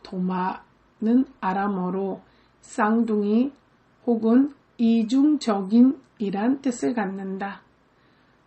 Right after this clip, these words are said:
그래서인지 도마는 "우리도 주와 함께 죽으러 가자. 요한복음 십일 장 십육 절"라고 열정을 보이다 가도 예수님의 부활을 의심하는 이중적인 모습을 보여준다.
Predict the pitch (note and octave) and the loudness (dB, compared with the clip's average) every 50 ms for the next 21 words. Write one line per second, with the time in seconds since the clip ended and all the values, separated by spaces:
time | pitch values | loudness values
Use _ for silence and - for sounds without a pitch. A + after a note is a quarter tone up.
0 | _ - - C4+ D4 D4 - E4+ D4+ D4 C#4+ C#4+ C#4 E4 - C4 A3+ G#3 G#3+ A3 | _ -2 0 2 2 2 2 2 4 6 6 6 6 4 4 4 2 4 4 2
1 | G#3+ A3 A3 A3 A3+ A#3+ - - _ - A3 G3 F#3+ G3 F#3 F#3+ G#3 G#3+ - - | 2 4 4 4 4 2 0 -6 _ -8 -6 -4 -4 -4 -2 0 0 0 0 -2
2 | _ - - - A3 G3 G3 G#3 A#3 B3 B3 - C#4 C4 C4 C4+ - - D4 D4 | _ -18 -12 -8 -6 -4 -2 0 0 -2 -2 0 0 2 2 2 0 -2 -4 -4
3 | D4+ - - D4+ C4+ D#4 D#4+ D#4 D#4 C#4 B3+ - - - G#3 G3+ F#3 - _ _ | -4 -6 -6 -4 -2 -2 -2 -2 -4 -4 -6 -6 -8 -10 -12 -12 -14 -16 _ _
4 | _ _ _ _ _ _ _ _ _ _ _ _ _ - G#3 G3 F#3+ F#3 F#3 F#3 | _ _ _ _ _ _ _ _ _ _ _ _ _ -6 -4 -4 -2 -2 -2 -2
5 | F3+ F#3 F#3 A#3 C#4 D4+ D4+ - - C#4 B3+ C#4 C4+ C4 C4+ - C#4+ C4+ C4+ C#4 | -2 -2 0 0 0 0 0 -2 -2 0 2 2 2 0 -2 -4 -2 0 0 0
6 | C4+ - C#4 C4+ C4 B3+ A3+ G#3+ G#3+ - _ _ - - G#3+ G#3 G#3 G#3+ - _ | 0 0 0 2 2 2 2 0 -2 -6 _ _ -6 -4 -4 -4 -4 -8 -12 _
7 | _ _ _ _ _ _ _ _ _ _ _ B3 G3+ F#3 F3 F3 G#3+ A#3+ D4 E4+ | _ _ _ _ _ _ _ _ _ _ _ -4 -4 -2 -2 -2 -2 -2 0 0
8 | E4+ C#4+ B3+ A#3+ A3+ - - B3+ C4 C#4 C#4+ B3 A#3+ A3 G#3+ G#3 G#3 G3+ A3 G#3 | 0 0 0 0 0 0 0 2 2 2 2 2 2 0 0 0 0 0 -2 0
9 | G#3 G#3 - - - _ _ _ _ _ - G#3 F#3+ F#3 G3+ G3 F#3 F3+ F3+ _ | -2 -2 -6 -10 -14 _ _ _ _ _ -12 -10 -10 -8 -6 -6 -6 -6 -8 _
10 | _ _ _ _ _ _ _ _ _ _ _ _ _ _ - G#3 G3 F#3+ - - | _ _ _ _ _ _ _ _ _ _ _ _ _ _ -8 -6 -6 -6 -4 -2
11 | A3+ G#3 G#3 G#3 A#3 D4+ C#4+ - - D#4 C#4+ C#4 C#4 D4 D4+ D4+ D#4 C#4+ - - | 0 0 2 2 2 2 0 0 0 2 2 4 4 4 4 4 2 2 2 2
12 | D4+ D4 C#4+ C#4 C4+ C#4+ D4 C#4 - - A3 G#3 G3 F#3 G#3+ G#3+ A3 A3 - G#3 | 2 4 4 6 6 4 4 4 0 0 0 0 0 0 0 0 0 0 0 -2
13 | F#3+ F#3+ A3 B3+ C#4 C4 B3 B3 A#3 - - G#3+ A#3 C#4 B3+ A3+ A3+ G#3 G#3+ A3 | -2 2 4 4 4 4 4 2 -2 -6 -6 -4 -2 -2 -2 0 0 0 0 0
14 | A3 G#3+ - F#3+ F#3+ F#3+ F#3+ F#3+ G3+ G3 - | -2 -6 -8 -10 -8 -8 -10 -10 -12 -14 -14